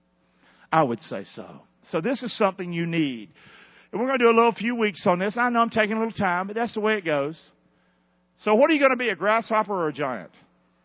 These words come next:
Boom! I love that. Somebody hollered it out. Amen. Now, Hebrews chapter eleven, verse one, we already read it. It's called the faith chapter. I call it the Great Hall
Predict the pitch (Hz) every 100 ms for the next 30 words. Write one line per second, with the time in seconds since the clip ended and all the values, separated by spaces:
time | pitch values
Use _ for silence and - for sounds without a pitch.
0 | _ _ _ _ _ _ 143 466 392 214
1 | 196 214 359 370 220 214 - 294 392 302
2 | 202 196 170 160 151 143 156 _ _ _
3 | _ _ _ _ _ _ _ _ _ _
4 | _ _ _ _ _ _ - 214 285 370
5 | 370 180 - _ _ _ _ _ _ -
6 | 208 302 339 311 277 - 226 208 226 277
7 | 269 202 190 220 190 220 - 240 220 190
8 | 180 175 185 214 226 165 135 139 _ _
9 | _ _ _ _ _ - 185 214 208 202
10 | - 302 269 - 170 127 - - 202 339
11 | - 170 147 170 175 156 117 131 151 156
12 | 175 _ _ _ - 175 160 131 117 113
13 | 127